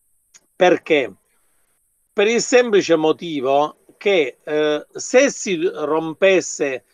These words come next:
esempio, se io taglio un filo, immaginate qui, eh, il circuito praticamente si apre.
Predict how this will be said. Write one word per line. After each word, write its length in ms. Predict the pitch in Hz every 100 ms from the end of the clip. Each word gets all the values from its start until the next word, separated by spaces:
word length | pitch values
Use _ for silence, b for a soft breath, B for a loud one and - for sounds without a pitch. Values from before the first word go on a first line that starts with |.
| _ _ -
esempio, 240 | 185 165
se 120 | 143
io 200 | 226 220
taglio 760 | - 175 175 160 151 151 143 -
un 260 | - 175 160
filo, 400 | - 185 147 123
immaginate 680 | 127 151 147 156 196 151 - _
qui, 640 | 175 160 127 120 139 139 - _ _ _ _ _
eh, 140 | _ 190
il 320 | 277 226 233
circuito 800 | - 220 - 226 180 135 143 143
praticamente 840 | 139 175 196 208 226 226 226 196 208
si 220 | - 160
apre. 680 | 156 127 131 143 143 131